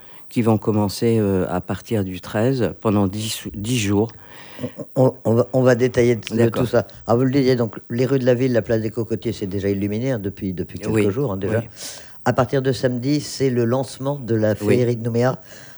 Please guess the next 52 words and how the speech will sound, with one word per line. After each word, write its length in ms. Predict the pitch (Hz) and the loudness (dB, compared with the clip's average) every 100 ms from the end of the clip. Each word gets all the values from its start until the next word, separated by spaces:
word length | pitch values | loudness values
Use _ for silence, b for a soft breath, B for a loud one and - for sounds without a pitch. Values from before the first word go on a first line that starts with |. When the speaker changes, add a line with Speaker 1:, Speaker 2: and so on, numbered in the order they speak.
| B | B
Speaker 2:
Euh, 300 | - 123 117 - - | 0 2 2 0 -4
lancement 340 | 113 120 - | -4 -2 -2
de 60 | 135 | 0
la 80 | 117 | 0
fête 220 | - 156 | 0 2
de 80 | 147 | 4
la 140 | 139 | 4
lumière. 500 | 127 117 113 104 - B B | 2 2 2 0 -4 B B
Speaker 1:
C'est 200 | - 117 | -6 -4
ça. 220 | - 76 82 | -4 -4 0
Speaker 2:
Il 60 | |
y 60 | 120 | 2
a 40 | |
un 60 | 127 | 4
thème 200 | 139 147 | 2 0
cette 220 | - 127 | 0 2
année, 400 | 131 127 143 156 | 2 2 -2 -2
il 80 | 160 | 0
y 80 | 139 | 2
a 380 | 123 120 117 117 | 4 4 2 0
des, 260 | 104 120 | -2 -4
des, 260 | 107 113 110 | -2 -2 -2
des 160 | 107 | -2
choses 260 | 110 139 117 | -2 0 0
particulières 580 | 120 110 117 120 131 147 | 0 0 -2 -2 -2 -2
qu'on 80 | 117 | -4
va 60 | |
pouvoir 180 | 110 113 | 0 0
découvrir ? 500 | 113 113 107 131 - - - | 0 -2 -4 -4 -10 -6 4
Speaker 1:
Non, 220 | 135 170 | 4 6
ben, 100 | 160 | 2
je 100 | 117 | 0
crois 200 | - 139 | -2 -2
qu'il 640 | - 113 107 107 104 107 | 2 4 6 4 2 0
faut 140 | 95 127 | 0 -4
venir, 400 | 131 208 143 98 | 0 2 2 2
mais, 240 | 104 104 | 2 4
euh, 180 | 101 95 | 6 4
vous 80 | 90 | 2
savez, 460 | - 101 120 127 | 0 2 4 4
on 260 | 98 92 95 | 2 2 0
essaie 320 | 98 - 120 | 0 0 -2
de, 400 | 107 98 92 82 | 0 0 0 0
de 120 | 85 98 | -2 -2
changer, 560 | - 104 92 113 120 | -2 -4 -2 0 0
euh, 180 | 104 90 | 2 0
tous 160 | - 107 | -2 0
les 240 | 98 101 | 0 2
ans, 140 | 147 | 0
et 180 | 143 101 | 2 0
le 180 | 92 98 | 0 -2
prestataire, 720 | - 123 117 104 - 117 | -2 -4 -2 -4 0 -2